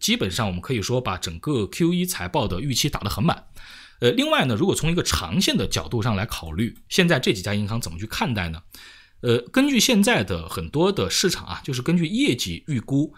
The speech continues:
预计呢是在明年、后年或者未来的两年到三年里边儿，预期这些以信贷为主的银行呢，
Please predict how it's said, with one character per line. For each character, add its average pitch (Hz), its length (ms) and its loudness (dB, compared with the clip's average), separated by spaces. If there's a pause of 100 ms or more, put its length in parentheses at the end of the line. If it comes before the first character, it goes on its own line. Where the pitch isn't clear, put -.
(320)
预 277 160 4
计 226 220 2
呢 110 100 2
是 131 120 -2
在 110 420 -2
明 117 360 0
年、 101 220 2
后 285 300 0
年 82 220 -4
或 - 140 2
者 110 100 2
未 180 140 2
来 123 80 2
的 170 140 -2
两 92 320 -2
年 82 120 -6
到 151 120 -2
三 247 260 -2
年 117 140 0
里 87 80 -2
边 85 120 -8
儿， 82 60 -14 (520)
预 285 200 0
期 170 320 2
这 170 220 2
些 143 460 0
以 95 100 -8
信 208 180 2
贷 160 140 4
为 113 100 2
主 101 80 -6
的 87 80 -4
银 95 200 -4
行 101 180 -6
呢， 107 200 -2